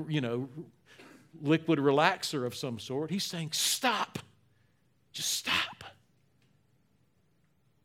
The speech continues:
And above all things that you know, you need to know that I am God. You need to know that, that I will be exalted among the nations."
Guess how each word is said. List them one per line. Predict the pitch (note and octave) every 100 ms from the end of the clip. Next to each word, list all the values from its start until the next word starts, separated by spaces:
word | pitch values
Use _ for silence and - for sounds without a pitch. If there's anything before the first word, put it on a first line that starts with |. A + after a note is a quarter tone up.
| -
And | F3
above | E3 F#3 F#3
all | A#3+
things | A#3 B3+ G3+
that | G3+
you | F3 G#3+
know, | A3+
you | F#3 E3+
need | F3 C#4+ -
to | G#3
know | G#3+ A#3
that | G#3+ G#3+
I | G3+ G#3
am | F#3+ D#3+
God. | F#3 A3 G#3+ F#3 B2 - _ _ _ _ _ _ _ _ -
You | G3+ A3
need | A3+ D#4 E4+
to | -
know | B3+ A#3+ C4 C4
that, | A3+ A3 -
that | G#3+ G#3+ F3
I | A3 C4+ D4
will | C#4 A3
be | D#3 C#4 D#4
exalted | G#3+ E3+ C#4 C#4+ C#4+ B3+
among | A3 C4 D4 C4
the | A3+
nations." | A#3+ D4 A#3+ A3+ F#3 B2 -